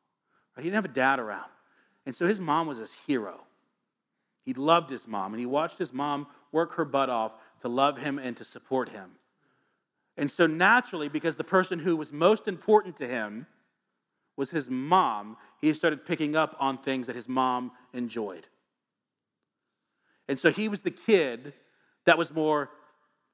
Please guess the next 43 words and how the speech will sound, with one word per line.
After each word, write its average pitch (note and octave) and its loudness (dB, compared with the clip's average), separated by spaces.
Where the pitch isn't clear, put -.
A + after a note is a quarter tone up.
feminine C3 2
according D#3+ 0
to D3+ -6
the C#3+ -2
world D3 -4
standards, B2 -6
and C3+ -2
everybody D#3+ 2
said, C#3+ -4
"Oh, D#3 2
that D#3 6
means C#3+ -6
you D#3 0
must D3+ -2
not D3+ 2
only D3+ -2
be C#3 2
gay, A#2+ 0
that C#3 -2
also F3+ 6
means A2 -10
that - -16
you C#3 0
probably C#3 -2
identify A#2 -4
as G#2 -12
a G#2+ -20
woman." G#2 -10
And C3+ -6
so D#3+ 4
he F#3 -2
started G3 4
to F#3+ -6
believe E3+ 0
what E3+ -2
everybody E3+ -2
else D3+ -4
said B3 4
because D3+ -4
he F#3+ -10
didn't F3 2
fit A3 6
in G#3+ -4